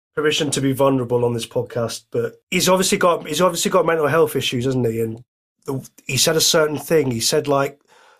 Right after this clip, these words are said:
the way he started saying the word no and repeating it over and over is exa-, exactly what my son does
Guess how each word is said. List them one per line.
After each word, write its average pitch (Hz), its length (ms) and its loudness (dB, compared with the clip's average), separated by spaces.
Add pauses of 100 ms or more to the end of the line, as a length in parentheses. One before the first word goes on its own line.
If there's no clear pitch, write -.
the 131 80 -4
way 147 200 4
he 165 40 -2
started 160 300 2
saying 151 240 2
the 143 80 2
word 143 320 2
no 147 260 2
and 127 140 0
repeating 127 420 -4
it 139 80 -2
over 131 240 -2
and 127 80 0
over 120 260 0
is 117 160 -2
exa-, 139 180 -2
exactly 139 440 -4
what 131 140 -4
my 131 80 -2
son 127 260 -2
does 131 340 -2